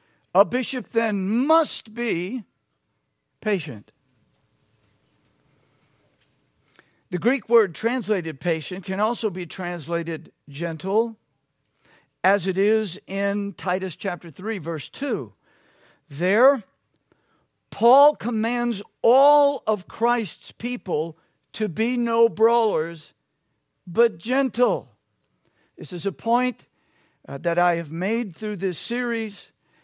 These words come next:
and will continue to repeat. Why must a pastor be these things? Because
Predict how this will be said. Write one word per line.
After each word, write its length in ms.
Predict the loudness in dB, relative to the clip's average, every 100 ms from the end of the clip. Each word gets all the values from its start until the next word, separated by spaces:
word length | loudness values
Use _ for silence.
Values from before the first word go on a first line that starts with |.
| _ _
and 380 | -6 -4 -6 -10 -14
will 220 | -4 -2
continue 540 | -2 -6 -4 -2 -2 -4
to 180 | -6 -6
repeat. 580 | -6 -4 -6 -6 -10 _ _ _ _ _ _ _ 2
Why 540 | 6 8 6 2 0 _ _ _ _
must 880 | -8 0 6 6 6 0 -16 -20 -20 _ _ _ _ _ _ _ _ _
a 100 | -12
pastor 800 | -2 4 4 4 -2 -6 -8 -8 _
be 140 | -8 -6
these 320 | -6 -6 -8
things? 560 | -8 -10 -10 -16 -20 _ _ _ _ _ _ -6
Because 680 | -6 -4 0 4 4 2